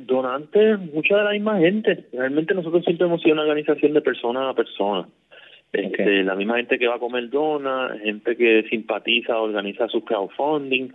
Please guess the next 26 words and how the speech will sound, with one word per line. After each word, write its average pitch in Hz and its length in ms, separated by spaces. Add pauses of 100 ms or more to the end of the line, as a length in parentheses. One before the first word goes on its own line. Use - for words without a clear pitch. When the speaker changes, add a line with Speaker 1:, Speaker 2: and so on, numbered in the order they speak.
(360)
Speaker 1:
Hay 110 100
un 117 120
grupo 127 280
bien 117 480
alerta 107 440
en 110 60
la 98 120
diáspora 110 580 (400)
que 107 80
se - 80
organiza 95 480
en 104 80
torno 110 240
a 104 40
diferentes 101 600
organizaciones. 110 880
Ha-, 98 320
han 90 120
formado 110 500
ahora 107 160
lo 101 100
que 104 80
le 98 80
llaman 107 300
Siempre 107 340
Presentes. 123 600